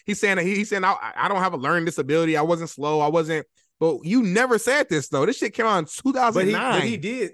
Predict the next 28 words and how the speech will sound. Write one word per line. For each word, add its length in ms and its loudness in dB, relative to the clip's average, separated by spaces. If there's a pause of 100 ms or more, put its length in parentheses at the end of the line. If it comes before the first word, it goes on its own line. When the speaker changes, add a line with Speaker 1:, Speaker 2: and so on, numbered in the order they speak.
(140)
Speaker 2:
But 120 -4
he 260 -6
might, 240 -2
he 100 -2
might 180 -4
have 80 -8
had, 240 -8
he 80 -6
might 200 -4
have 80 -8
signed 300 -6
something 300 -8
where 120 -6
he 100 -6
probably 240 -4
couldn't 220 -8
disclose 420 -8
nothing. 240 -10
But 100 -6
I 120 -2
do 220 -6
remember 380 -6
him 200 -10
saying 380 -10
that 340 -8 (100)
the 80 -16
story 480 -4
wasn't 640 -8